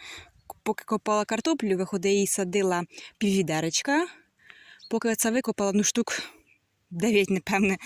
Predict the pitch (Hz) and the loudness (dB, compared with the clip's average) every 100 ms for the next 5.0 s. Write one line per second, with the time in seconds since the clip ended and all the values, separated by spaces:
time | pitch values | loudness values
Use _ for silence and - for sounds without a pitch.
0 | - - - 202 202 - 190 165 165 165 | -12 -8 -2 0 -2 -2 -2 0 -2 -2
1 | 180 - - - _ _ _ _ - 190 | -6 -12 -18 -20 _ _ _ _ -8 -2
2 | 202 208 208 - 202 202 - 190 196 254 | 0 2 0 0 -2 -2 0 0 2 4
3 | 285 - 202 202 190 - 185 196 185 180 | 4 2 0 -2 -4 -4 -2 -2 -2 -2
4 | - 190 196 190 175 196 208 185 185 180 | 0 2 2 2 0 2 2 2 2 2